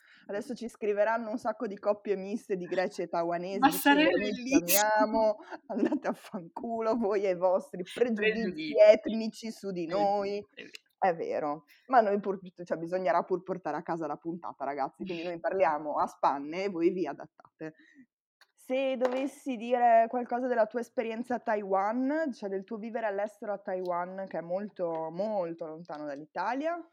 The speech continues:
Speaker 1: one shot?
Speaker 2: Cazzo,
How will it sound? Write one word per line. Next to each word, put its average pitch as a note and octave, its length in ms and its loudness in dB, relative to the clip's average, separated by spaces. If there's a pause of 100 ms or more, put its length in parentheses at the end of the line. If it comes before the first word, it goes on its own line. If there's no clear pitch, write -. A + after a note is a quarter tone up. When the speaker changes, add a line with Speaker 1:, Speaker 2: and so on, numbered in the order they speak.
(800)
Speaker 1:
one F3+ 220 -2
shot? C4 640 -8 (240)
Speaker 2:
Cazzo, F#3+ 600 -12